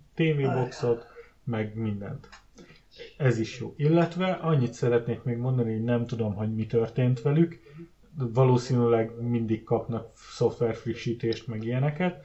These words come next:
de pár hete észrevettem, hogy szignifikánsan sokkal halkabban lehet hozzá beszélni, mint eddig.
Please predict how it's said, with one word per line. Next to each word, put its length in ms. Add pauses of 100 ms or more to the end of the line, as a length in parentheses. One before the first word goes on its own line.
(320)
de 460 (640)
pár 280
hete 300
észrevettem, 800
hogy 260 (180)
szignifikánsan 1000
sokkal 520
halkabban 640
lehet 260
hozzá 340
beszélni, 600 (220)
mint 220
eddig. 380